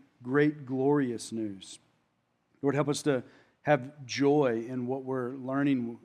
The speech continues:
and wrestling with today. Spirit, we also ask that you would come and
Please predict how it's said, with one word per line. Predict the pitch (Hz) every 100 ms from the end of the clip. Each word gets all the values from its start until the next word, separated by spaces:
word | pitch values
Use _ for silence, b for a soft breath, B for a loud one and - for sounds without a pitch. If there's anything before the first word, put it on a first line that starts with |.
| 135
and | 120 113
wrestling | 123 135 135 - 127 113
with | 110 110 -
today. | - 113 104 98 _ _ _ _ _ _ _ _ -
Spirit, | - 160
we | 147 151
also | 156 156
ask | 147 151 151
that | 139
you | 165
would | 151
come | 156 156 156
and | 151 143